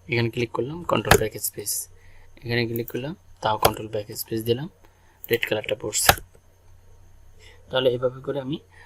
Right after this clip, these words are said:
ম্যাজিক ওয়ান টুলটার কাজ হচ্ছে এক কালার, কালার ওয়াইজ, যে কালার উপর সিলেক্ট করব সেই কালারের সবগুলা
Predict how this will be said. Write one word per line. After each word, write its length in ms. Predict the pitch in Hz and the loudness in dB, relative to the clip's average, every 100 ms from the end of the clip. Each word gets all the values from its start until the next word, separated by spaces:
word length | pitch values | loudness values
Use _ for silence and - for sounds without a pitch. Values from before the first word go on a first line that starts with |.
| - | -6
ম্যাজিক 300 | 120 113 113 | 0 0 2
ওয়ান 160 | 127 117 | 2 2
টুলটার 680 | 117 117 113 - 110 - 123 | 0 -4 -6 -12 -6 0 0
কাজ 240 | 123 117 | 2 -2
হচ্ছে 260 | 117 - 160 - | -2 -2 0 0
এক 160 | 123 - | -4 -2
কালার, 220 | 113 117 - | -4 -4 -4
কালার 240 | - 110 113 | -4 0 0
ওয়াইজ, 400 | 107 101 - - - | -2 -2 -2 -2 -4
যে 100 | - | 0
কালার 280 | 117 113 | 2 4
উপর 160 | 117 120 | 4 2
সিলেক্ট 320 | - 120 117 | 0 2 2
করব 240 | - 131 170 - - - - | 0 0 0 -2 -16 -16 -14
সেই 160 | - 127 | 0 0
কালারের 300 | - 117 113 | 2 -2 -2
সবগুলা 540 | 110 - 113 117 127 | 0 2 2 2 0